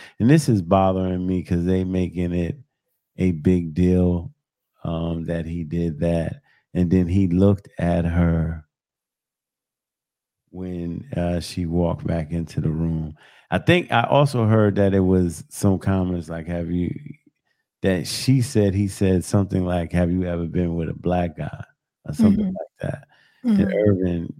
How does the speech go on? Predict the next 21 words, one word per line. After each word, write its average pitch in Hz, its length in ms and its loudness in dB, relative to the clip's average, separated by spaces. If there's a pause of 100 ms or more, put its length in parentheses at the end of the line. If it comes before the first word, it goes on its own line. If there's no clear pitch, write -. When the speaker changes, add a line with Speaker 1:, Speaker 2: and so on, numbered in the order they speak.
(160)
Speaker 1:
just 87 380 -2
denies 76 560 -4
that. 76 140 -4
He's 80 160 -4
like, 85 160 -4
"I 87 40 -4
don't, 85 360 -2
I 85 100 -2
don't 85 220 -2
talk 82 300 -6
that 80 240 -8
way." 78 320 -8 (320)
Speaker 2:
Right. 185 440 0 (100)
Speaker 1:
Um, - 360 0
but 90 180 4
he 98 140 2
did 95 400 2
say, 85 640 -4
"She - 380 -6
bad." 87 600 -2 (720)
Um, 82 640 -6